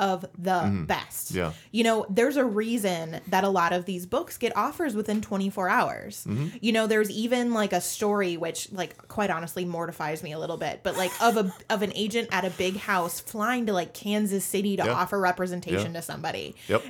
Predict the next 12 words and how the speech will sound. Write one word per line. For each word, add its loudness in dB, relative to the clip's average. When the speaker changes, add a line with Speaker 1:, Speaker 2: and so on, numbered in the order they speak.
Speaker 1:
And, 2
you 2
know, 2
like, 2
a 2
lot 4
of 2
editors 0
are 2
watching -2
these -8
feeds. -8